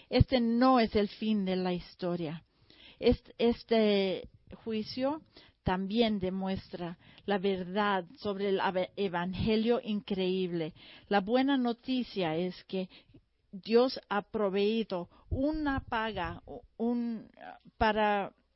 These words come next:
una perla de gran precio, el, el Hijo de Dios mismo. El, el juicio y el, y, y el castigo, sí,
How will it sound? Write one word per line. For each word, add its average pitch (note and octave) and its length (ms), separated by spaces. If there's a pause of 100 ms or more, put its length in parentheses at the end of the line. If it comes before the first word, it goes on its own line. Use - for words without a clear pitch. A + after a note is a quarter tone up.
(1300)
una A#3+ 280
perla A#3 480
de G3 140
gran B3+ 480
precio, G3+ 760 (580)
el, - 180 (120)
el G#3+ 180
Hijo A3 240
de E3+ 180
Dios E3+ 400
mismo. E3 580 (1300)
El, A3 340 (340)
el A3 260
juicio D#4 840
y G#3+ 220
el, G3 340 (220)
y, G3+ 800
y - 40
el G#3 160
castigo, D4 760 (520)
sí, A3+ 260